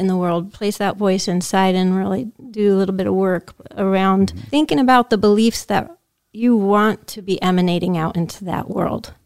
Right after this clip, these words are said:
Speaker 1: and rehoning beliefs so they do emanate better,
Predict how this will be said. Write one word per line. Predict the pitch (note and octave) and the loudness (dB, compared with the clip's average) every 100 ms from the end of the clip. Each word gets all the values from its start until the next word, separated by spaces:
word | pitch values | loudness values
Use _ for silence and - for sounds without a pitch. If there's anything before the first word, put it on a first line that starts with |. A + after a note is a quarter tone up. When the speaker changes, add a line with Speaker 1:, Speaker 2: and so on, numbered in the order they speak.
| _ _ | _ _
Speaker 1:
and | G3+ G3 F#3 - - - | 0 2 0 -8 -20 -20
rehoning | A#3 B3+ C#4 A#3+ A#3+ A#3+ A3+ G3 | -8 -2 0 4 4 6 4 2
beliefs | F#3+ F#3 F#3 | 2 2 0
so | - G3 | -2 -2
they | G3 G3 | 2 2
do | G3 C4 A3 | 4 4 4
emanate | F#3+ F3+ E3+ - G3 | 2 0 -2 -6 -4
better, | F3 - - - | -2 -2 -6 -8